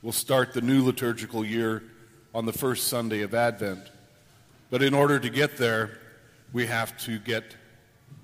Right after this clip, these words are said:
through the end times. And so the Lord prepares us and invites us to think about the ways and the places that he's inviting us to go.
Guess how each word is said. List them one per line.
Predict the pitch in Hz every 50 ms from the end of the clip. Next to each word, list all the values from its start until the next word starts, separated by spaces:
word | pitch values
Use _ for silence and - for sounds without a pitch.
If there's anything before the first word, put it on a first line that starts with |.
| - -
through | - 135 131 120
the | 113 113 110 110 110
end | 110 107 101 101 -
times. | 107 101 92 82 76 73 71 - - - - - - - - - - - - - - - - - - - - - - - - - - - - - -
And | 123 120
so | - 160 151 143
the | 143 135
Lord | 135 147 151 147 139 147
prepares | 151 131 - 156 151 160 170 156 - 151
us | 131 131 135 131 -
and | 135 127
invites | 127 123 120 131 127 135 - - - -
us | 131 127 165 180 - - - - - - - - -
to | - 156 139
think | - - - - 202 220 202 156 165 220 - - - - - - - - - - - - - - - -
about | - 135 131 147 147 147 147 151 151 151 - - - - - - - - - - - _
the | 135 123 - - - 151 - - _ -
ways | 139 151 165 175 185 190 202 202 175 147 160
and | 135 131
the | 131
places | - - 170 180 180 - - 165 143 151
that | 147 131 127
he's | 160 175 180 - 160
inviting | 139 127 127 143 147 147 147 139 135
us | 127 131 127 - - -
to | - 117
go. | 110 113 101 87 76